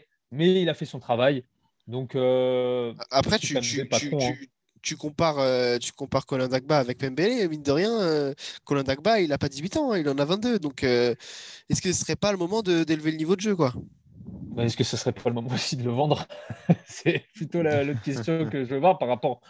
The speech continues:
Speaker 1: on revient toujours, hein, à la profondeur de banc, euh, ou alors dans ce cas-là, soit on faut faire un choix, parce qu'on a du coup là, limite, on en a quatre à ce poste-là.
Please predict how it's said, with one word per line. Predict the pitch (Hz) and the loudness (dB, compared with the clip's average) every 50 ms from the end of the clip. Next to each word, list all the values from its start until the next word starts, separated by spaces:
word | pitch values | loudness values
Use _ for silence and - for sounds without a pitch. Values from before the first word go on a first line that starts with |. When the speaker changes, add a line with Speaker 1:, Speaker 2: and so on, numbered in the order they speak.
| - - - _ | -20 -20 -20 _
Speaker 1:
on | - 98 | -10 -8
revient | 107 113 120 131 127 | -6 -4 -4 -4 -2
toujours, | 143 151 220 226 202 190 | 0 2 2 4 4 4
hein, | 175 175 | 2 2
à | 175 | 0
la | 156 | -2
profondeur | - - 127 - 143 131 123 120 | -4 -4 -10 -6 0 0 0 2
de | 135 139 | 2 2
banc, | 170 208 214 - _ _ _ _ _ - | 2 2 2 -2 _ _ _ _ _ -4
euh, | 104 107 107 107 107 107 - _ _ _ - | 0 2 2 2 2 0 -4 _ _ _ -8
ou | - 131 139 151 147 147 - - _ - | -4 -2 0 0 0 -2 -4 -6 _ -2
alors | - 139 139 151 156 | 0 2 2 2 0
dans | 143 143 | 0 -4
ce | - - | -4 -2
cas-là, | 143 147 190 214 185 - | 0 0 2 2 0 -2
soit | - - - - 170 180 196 208 190 175 131 | -6 -18 -14 -8 -2 2 4 4 4 4 2
on | 127 131 135 127 | -2 -8 -12 -10
faut | - - 135 | -10 -6 0
faire | - 156 | 0 0
un | 160 170 | 0 0
choix, | - - 233 220 | 2 2 2 2
parce | 214 165 - | 2 -2 -10
qu'on | - 127 123 | -8 -6 -4
a | 127 123 | -4 -4
du | 117 123 | -4 -6
coup | - - 180 | -4 -2 2
là, | 180 180 151 123 107 | 2 4 2 2 0
limite, | 104 110 113 120 147 180 180 - | -2 -4 -4 -4 -4 -4 -6 -6
on | 110 | -8
en | 107 107 | -8 -6
a | 110 113 | -6 -4
quatre | - - 208 - 147 | 2 2 2 2 2
à | 117 | -6
ce | - | -8
poste-là. | - 131 120 - - 135 165 233 - | -8 -10 -8 -4 0 2 2 0 0